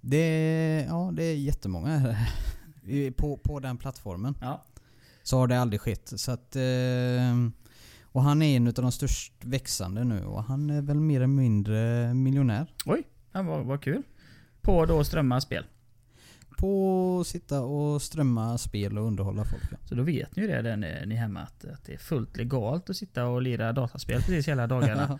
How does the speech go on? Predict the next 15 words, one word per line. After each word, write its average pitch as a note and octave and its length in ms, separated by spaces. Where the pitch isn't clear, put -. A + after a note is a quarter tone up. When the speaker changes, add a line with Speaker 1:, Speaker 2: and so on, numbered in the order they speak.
Speaker 1:
<laughs> - 100
Speaker 2:
Så - 140
länge F3 180
Speaker 1:
Ja. C3 60
Speaker 2:
man C#3+ 100
delar F3 200
med E3 220
sig C3+ 140
så A#2+ 180
finns A3 280
risk - 220
att F#3 160
man F#3+ 140
blir D#3+ 240
miljonär. D3+ 320